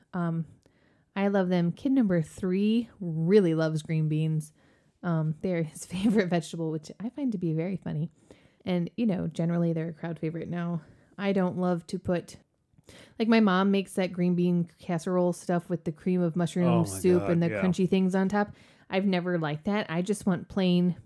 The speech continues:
Speaker 1: basic green beans. So for my green beans, what I will do is I'll actually buy, like, if I can get fresh green beans, I love it. I'll get them, snap the ends off of them, and then I will heat up a pan with olive oil. I actually like to use some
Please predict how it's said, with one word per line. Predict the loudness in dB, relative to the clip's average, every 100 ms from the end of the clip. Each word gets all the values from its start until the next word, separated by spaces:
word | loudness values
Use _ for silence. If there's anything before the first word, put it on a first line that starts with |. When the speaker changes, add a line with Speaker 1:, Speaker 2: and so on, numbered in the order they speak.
| -6
Speaker 1:
basic | -4 -2 -6
green | -2 -2
beans. | 0 -2 -6 -8 _ _ _ _ _ _
So | -4 -2
for | 2 2
my | 2
green | 2 2
beans, | 4 2 0
what | -4 -2
I | -2
will | 0
do | 0 0 -2
is | -4 -4
I'll | -4 -4
actually | -6 -8
buy, | -6 -6 -4 -4 -6 -6
like, | -8 -6
if | -6
I |
can | -4 -2
get | -4 -6
fresh | -8 -10 -6
green | -4 -2
beans, | -2 -2 -4 -8
I | -6
love | -4 -2
it. | -4 -4 -12 _ -12
I'll | -8 -6
get | -6 -4
them, | -2 -2 -2
snap | -4 -4 -4
the | -2
ends | 0 0
off | 0 0
of | -2 0
them, | 2 2 0 _ _ _ _
and | -2 0
then | 2 2 0 -2 -6
I | -4
will | -2 0 0 -2
heat | -2 -2 -2
up | -2
a | -4
pan | -4 -2 0 0 -2 -2
with | 0 -2 -4
olive | -4 -2 0
oil. | 2 2 0
I | -2
actually | -4 -2 0
like | 0 -2
to | -2
use | -2 -2 -2 -12 -16
some | -6 -2 0 -2